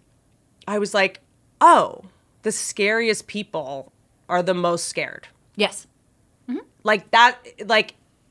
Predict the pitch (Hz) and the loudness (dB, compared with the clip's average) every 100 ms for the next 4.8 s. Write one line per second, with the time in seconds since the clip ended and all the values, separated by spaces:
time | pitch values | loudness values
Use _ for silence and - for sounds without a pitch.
0 | - 240 214 190 220 233 202 208 208 262 | -4 -2 0 2 2 0 -4 -4 -4 -2
1 | 233 208 - _ _ - 226 247 240 170 | 0 0 -4 _ _ -4 0 2 0 0
2 | 190 190 226 247 269 294 311 - 196 190 | 0 2 2 4 2 2 -2 -6 -8 0
3 | 196 202 196 202 196 - 202 202 180 175 | 2 2 -2 -4 -6 -4 -2 0 0 -2
4 | 151 165 190 220 220 262 269 277 | -2 -6 -4 -4 2 4 4 0